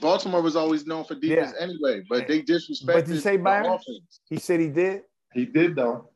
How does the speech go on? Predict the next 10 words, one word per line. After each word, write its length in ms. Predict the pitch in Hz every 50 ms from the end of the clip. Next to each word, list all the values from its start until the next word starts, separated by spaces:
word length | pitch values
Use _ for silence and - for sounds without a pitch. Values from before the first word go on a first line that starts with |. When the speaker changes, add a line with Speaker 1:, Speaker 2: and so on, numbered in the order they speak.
| _ _ _ -
Speaker 2:
Okay, 400 | 139 151 - - 143 139 156 160 -
and 400 | 143 147 143 139 139 139 135 127
where 220 | 131 151 151 151 160
are 80 | 170
they? 260 | 170 170 185 185 _ _ _ _ _ _ _ _ _ _ _ _ _ _ _ _ _ _ _ _ _ _ _ _ _ _ _
Speaker 3:
Uh, 160 | 107 107 101 110 110
he 280 | 113 131 131 131 131
got 260 | 135 151 160 156 151 151
hurt, 420 | 151 139 131 139 143 143 143 -
and 320 | 113 113 117 117 117 -